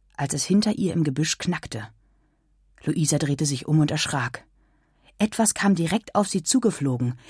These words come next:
in einem Wahnsinnstempo. Gleich würde es ihr ins Gesicht knallen. Im letzten Moment riss sie die Hände hoch und fing das Ding auf.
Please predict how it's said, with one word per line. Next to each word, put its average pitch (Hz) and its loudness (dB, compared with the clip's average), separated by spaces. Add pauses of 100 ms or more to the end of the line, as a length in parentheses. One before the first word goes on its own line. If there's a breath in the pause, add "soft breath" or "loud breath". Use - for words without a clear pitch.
in 196 6
einem 202 6
Wahnsinnstempo. 226 2 (420 soft breath)
Gleich 185 4
würde 226 4
es - 0
ihr 220 2
ins 190 2
Gesicht 180 0
knallen. 117 -2 (760)
Im 165 4
letzten 220 2
Moment 202 6
riss 196 0
sie 202 0
die 165 0
Hände 175 0
hoch 240 -2 (360)
und 208 2
fing 160 2
das - 0
Ding 226 2
auf. - -2